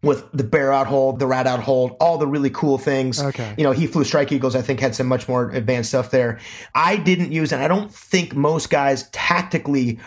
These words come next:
Speaker 1: are using the pilot relief quite like you would say with an airliner.
Speaker 2: Okay.
Speaker 1: But in terms of, like, flying the airplane, most certainly, most of the time you're letting the airplane do its thing and you're doing other things. That includes really good auto throttle system, even better than the Hornet, as good as that was,
Speaker 2: Hmm.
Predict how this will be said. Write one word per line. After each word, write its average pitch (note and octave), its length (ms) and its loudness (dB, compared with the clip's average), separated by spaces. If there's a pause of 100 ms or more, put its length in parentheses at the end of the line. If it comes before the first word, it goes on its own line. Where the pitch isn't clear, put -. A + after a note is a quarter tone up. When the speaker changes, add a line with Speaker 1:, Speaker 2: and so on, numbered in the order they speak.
(140)
Speaker 1:
are C3+ 140 2
using C3+ 500 -2
the B2 60 0
pilot C3+ 380 0
relief B2+ 580 -2
quite D#3+ 520 -2
like D3 240 -2
you C#3+ 120 -2
would C3+ 100 -2
say C#3+ 160 0
with B2+ 140 0
an B2 80 -2
airliner. D#3+ 560 0
Speaker 2:
Okay. D3 280 -2
Speaker 1:
But C#3+ 440 -2
in D3 120 0
terms G3+ 360 2
of, C#3 180 0
like, C3+ 340 -2
flying D3 560 -2
the B2+ 200 -2
airplane, D3+ 580 -2 (240)
most D3+ 320 2
certainly, C3+ 720 0
most D3 400 0
of D#3+ 80 -2
the C#3 80 -2
time C#3 260 0
you're C3+ 120 0
letting B2+ 180 2
the B2 140 -4
airplane C3 360 -2
do B2 200 0
its A2+ 160 -4
thing C3 320 -2
and A#2+ 120 0
you're B2 100 0
doing B2 220 2
other A#2 180 0
things. B2+ 260 -2
That B2 160 2
includes A#2+ 420 -2
really D3+ 580 2
good B2 380 0
auto A#2+ 240 0
throttle A#2 320 0
system, A#2+ 460 -2
even C3 200 2
better B2 160 0
than A#2+ 140 0
the A2+ 80 0
Hornet, A#2 340 -2
as A2+ 140 0
good B2 120 0
as A2+ 100 0
that A#2 160 0
was, A#2 320 0
Speaker 2:
Hmm. D#3+ 120 0